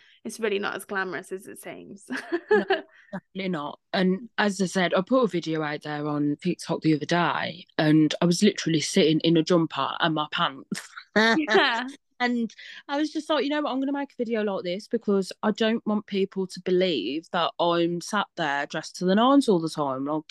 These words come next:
Speaker 1: Yeah.
Speaker 2: it's, it's really not like that.
Speaker 1: Yeah.
Speaker 2: No.
Speaker 1: Oh, absolutely not. And, and I think it feeds quite nice into sort of what we're gonna talk about today of, like, the expectations on young women, because I feel like with the old social media side of things, I think that created this idea that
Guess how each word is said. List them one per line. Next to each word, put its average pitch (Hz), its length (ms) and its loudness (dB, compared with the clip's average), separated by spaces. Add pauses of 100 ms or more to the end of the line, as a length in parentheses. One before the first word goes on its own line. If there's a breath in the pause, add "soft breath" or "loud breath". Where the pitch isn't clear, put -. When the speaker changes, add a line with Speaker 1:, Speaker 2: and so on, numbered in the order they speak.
Speaker 1:
Yeah. 190 140 -4
Speaker 2:
it's, 196 140 -10 (200)
it's - 400 2
really 240 260 8
not 202 220 6
like 214 220 4
that. 113 240 -6 (500)
Speaker 1:
Yeah. 285 120 0 (220)
Speaker 2:
No. 160 200 4
Speaker 1:
Oh, 359 260 2
absolutely 311 580 -2
not. 262 240 -2
And, 233 220 -4 (340 loud breath)
and 247 300 0
I 262 120 0
think 285 220 2
it 302 160 -2
feeds 320 280 0
quite 277 260 0
nice 254 280 -2
into 240 200 -6
sort - 220 -4
of 214 120 -8
what 233 140 -2
we're 226 120 -2
gonna 226 240 -8
talk 233 220 -8
about - 220 -2
today 190 680 -2
of, 202 220 -6
like, 180 480 -2
the 226 140 -6
expectations 208 840 -6
on 202 160 -6
young 208 240 -4
women, 190 480 -4 (420 loud breath)
because 214 480 -2 (320 soft breath)
I 226 120 -2
feel 240 220 2
like 226 440 0
with 247 260 -4
the 254 140 2
old 262 200 2
social 233 380 -6
media 208 300 -6
side 202 260 -2
of 208 60 -12
things, 196 340 -6
I 196 60 -2
think 196 200 -12
that - 200 -8
created 214 500 -2
this 208 220 -6
idea 202 460 -2
that 196 220 -2